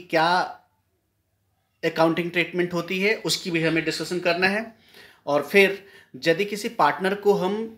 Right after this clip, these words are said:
अपने यहाँ एडमिट कराते हैं तो उसको कुछ गारंटी प्रॉफिट हमें देनी पड़ती है, तो वो क्या होगी, कैसे होगी, हमें ये चेक करना है, ठीक है। तो ये थी हमारी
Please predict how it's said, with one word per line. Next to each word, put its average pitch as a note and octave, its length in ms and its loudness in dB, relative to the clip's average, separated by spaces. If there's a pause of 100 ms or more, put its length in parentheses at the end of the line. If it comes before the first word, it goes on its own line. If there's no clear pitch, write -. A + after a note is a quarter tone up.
(360)
अपने F3 300 0
यहाँ F#3 560 0
एडमिट E3 340 -2
कराते D3+ 340 0
हैं F3+ 220 -6
तो G#3+ 100 2 (140)
उसको - 240 -8
कुछ A3 300 -2
गारंटी E3 520 2
प्रॉफिट F#3+ 460 2
हमें F3 180 0
देनी D#3 160 2
पड़ती D3+ 380 0
है, F3 120 -4 (440)
तो C#3+ 100 0
वो D#3 160 -2
क्या F3+ 200 0
होगी, F3+ 260 0
कैसे F3 280 -2
होगी, F3 340 -4 (120)
हमें D3+ 160 -2
ये B2 140 -6
चेक - 240 -14
करना - 220 -20
है, - 60 -20 (440)
ठीक F#3+ 180 -6
है। A#3+ 60 -2 (1200)
तो D#3+ 80 2
ये E3 320 4
थी G#3 60 0
हमारी F3+ 420 0